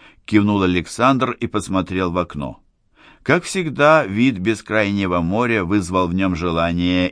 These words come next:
искупаться. «Может, отправиться на выходные на дикий пляж?» Эта мысль улучшила настроение. Вода, наверное, уже прогрелась градусов до восемнадцати.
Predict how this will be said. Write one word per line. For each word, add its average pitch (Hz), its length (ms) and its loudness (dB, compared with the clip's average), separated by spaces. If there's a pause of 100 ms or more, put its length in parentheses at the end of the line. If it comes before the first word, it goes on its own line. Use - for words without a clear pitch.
искупаться. 85 840 -4 (720)
«Может, 139 380 2
отправиться 139 720 -2
на 117 160 0
выходные 117 680 -2
на 110 180 -2
дикий 113 400 0
пляж?» 135 540 -4 (720)
Эта 170 280 0
мысль 165 560 -2
улучшила 110 680 -2
настроение. 80 920 -2 (680)
Вода, 107 420 4
наверное, 151 640 -2
уже 123 220 -2
прогрелась 104 640 -2
градусов 90 840 -4
до 85 160 0
восемнадцати. 76 920 -4